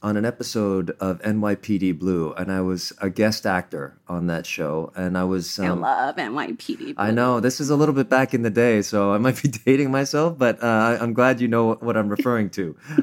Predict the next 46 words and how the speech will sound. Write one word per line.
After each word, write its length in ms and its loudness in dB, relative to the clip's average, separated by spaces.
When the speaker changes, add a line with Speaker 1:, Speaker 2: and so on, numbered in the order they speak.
Speaker 1:
<laughs> 60 4
Um, 360 -2
but, 280 0
uh, 340 2
you 120 2
know, 200 4
at 140 2
the 80 -4
time, 400 0
Jimmy 280 0
Smits 600 -4
was 520 0
the 120 -4
lead 480 0
on 200 -4
that 180 -4
show. 480 -4
And, 380 -2
you 100 -2
know, 240 0
Jimmy 360 0
had 160 -2
gotten 260 -2
a 60 0
lot 260 0
of 80 -2
rewrites 680 -4
the 120 -4
day 300 0
that 180 -2
we 100 -2
were 120 -2
shooting 380 -4
a 40 -8
big 260 -6
scene. 420 -10
And, 400 -4
uh, 380 0
one 320 0
of 100 -2
the 80 0
rewrites 440 0
was 120 -12
a 60 0
long 380 -2
monologue. 500 -2